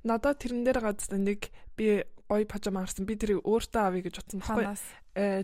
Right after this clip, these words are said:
Speaker 1: Lindex-т
Speaker 2: Аа.
Speaker 1: хэрвээ Шведэд, Стокгольмд ер нь бол амьдардаг хүмүүс байвал
Speaker 2: Аха.
Speaker 1: Lindex-т ингээд одоо юуны Ким Кардашны Skims байгаа зү.
Speaker 2: Аха.
Speaker 1: Тэрний dupe шиг тийм материалтай.
Speaker 2: Мгм.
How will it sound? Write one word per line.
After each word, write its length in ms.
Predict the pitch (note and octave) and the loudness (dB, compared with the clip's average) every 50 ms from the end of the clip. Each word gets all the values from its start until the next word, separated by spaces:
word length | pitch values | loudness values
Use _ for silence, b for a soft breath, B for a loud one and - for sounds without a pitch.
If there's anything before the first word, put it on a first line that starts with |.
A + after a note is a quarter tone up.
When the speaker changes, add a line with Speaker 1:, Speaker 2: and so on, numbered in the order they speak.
| - - | 0 0
Speaker 1:
Lindex-т 840 | A3 B3+ C4+ C4+ B3 A#3+ A3 - - - - - - - - - - - | 0 0 0 2 0 0 0 0 -4 -6 -6 -8 -10 -12 -14 -12 -6 -4
Speaker 2:
Аа. 320 | A3 A3 A3 A3+ A#3 A#3 A#3 | -2 0 2 2 2 2 4
Speaker 1:
хэрвээ 280 | A#3 A3+ G#3+ A3+ A3+ A3 | 4 6 8 8 6 6
Шведэд, 480 | A3+ A3+ A3 A3+ A#3 A3+ A#3+ A3+ G#3+ | 6 4 4 4 4 4 2 0 0
Стокгольмд 800 | - - - - G#3+ G3+ - G#3 G3+ - G3+ F#3+ G3 G3+ - - - - - F#3+ | -4 -8 -8 -6 -4 -2 -2 -2 -2 -2 -2 -2 -2 -4 -6 -10 -14 -12 -6 -4
ер 160 | G3 F#3 F#3+ | -2 0 0
нь 80 | F#3+ | 0
бол 240 | F#3+ F#3 F3+ - - | 0 0 -2 -4 -4
амьдардаг 400 | F#3+ F3+ F3 F3 F3+ - - F#3+ | -4 -4 -4 -4 -4 -4 -4 -4
хүмүүс 240 | F#3+ F3+ E3+ F3+ - | -4 -4 -4 -6 -6
байвал 300 | - F#3 F#3 F#3 G#3+ B3 | -4 -4 -2 -2 -2 -4
Speaker 2:
Аха. 320 | - - - - - - F#3+ F#3 | -6 -8 -16 -16 -12 -6 0 2
Speaker 1:
Lindex-т 640 | G#3+ G#3+ G#3 G#3 A3+ A3 A3 - - - - - - b b b b b - - | 4 4 6 6 4 4 4 0 -8 -8 -8 -8 -10 b b b b b -8 -4
ингээд 340 | F#3+ F3+ F3 F3 - - - _ - - - - - _ _ - - - | -2 0 -2 -2 -4 -8 -18 _ -20 -20 -20 -20 -20 _ _ -14 -8 -4
одоо 340 | F#3+ G3 F#3+ F#3 F3+ F#3 b b b b b - | -4 -2 0 0 0 0 b b b b b -2
юуны 380 | - G#3 G#3+ G#3+ G#3+ G#3 G#3 - b b b b b b b b _ _ _ _ _ - | 2 4 4 6 6 4 2 0 b b b b b b b b _ _ _ _ _ -8
Ким 200 | - B3 A#3+ A#3+ | -6 -4 -4 -2
Кардашны 720 | A#3+ B3 G#3+ - G#3+ G#3 - - G#3+ G#3 G#3 G3+ G3+ G3 G3+ - - - - | 0 0 0 0 0 -2 -2 0 0 2 2 4 2 0 -2 -6 -12 -18 -14
Skims 400 | - - - - A#3 A3+ A#3 A3 | -12 -10 -4 -2 0 0 0 0
байгаа 220 | - G#3+ G3 G3 F#3+ | -2 0 0 -2 -2
зү. 160 | - - A3+ | -2 -2 -2
Speaker 2:
Аха. 160 | G3+ G#3+ A#3+ A3 G#3+ | 0 2 4 4 4
Speaker 1:
Тэрний 160 | A#3 B3 A3 | 4 4 2
dupe 380 | - - A3 A3 A3 - - - | 0 0 0 2 2 0 -2 -2
шиг 260 | - - G#3 G#3 - | 0 0 0 0 0
тийм 220 | - G#3+ G#3 G3+ | -2 0 0 0
материалтай. 640 | G3+ - - - G3 F#3+ G3 - A3+ A3 G#3+ A3 B3 | 0 -2 -6 -6 -4 -2 -2 -2 -2 0 0 2 2
Speaker 2:
Мгм. 640 | C4 C#4+ D#4 D#4+ D#4 D4 C#4 B3 A3+ G#3+ G#3+ G#3+ A3+ | 2 0 0 0 0 0 -2 -2 -4 -6 -8 -10 -12